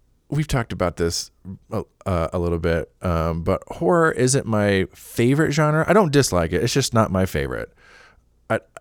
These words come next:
generally, I don't find it very thought-provoking, and I like thought-provoking, even though I also like really not thought-provoking stuff. <laughs> Um, but the, but I love Twilight Zone and that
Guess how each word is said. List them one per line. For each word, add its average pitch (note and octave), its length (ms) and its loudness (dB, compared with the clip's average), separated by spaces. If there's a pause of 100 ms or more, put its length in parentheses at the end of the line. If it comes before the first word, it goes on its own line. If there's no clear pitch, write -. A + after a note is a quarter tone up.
(140)
generally, C#3 400 4
I B2+ 40 8
don't A#2 160 2
find A2 220 2
it G#2 40 0
very F#2 220 4
thought-provoking, G2 800 0
and F2 80 0
I F2 40 2
like E2+ 240 2
thought-provoking, F#2+ 840 0 (320)
even D#2+ 180 -4
though D2 120 -4
I C#2 80 -2
also C#2+ 240 -4
like C2 180 -4
really C#2 320 -4 (100)
not C2+ 340 -4
thought-provoking C#2+ 680 -4
stuff. C#2+ 480 -6
<laughs> - 440 -8 (460)
Um, A#2 540 6 (840)
but C3 460 6 (220)
the, B2 380 6
but B2 280 4
I B2+ 140 6
love D3+ 500 4
Twilight A2 640 2
Zone C#2+ 500 -6 (160)
and G2 500 0
that A#2 460 0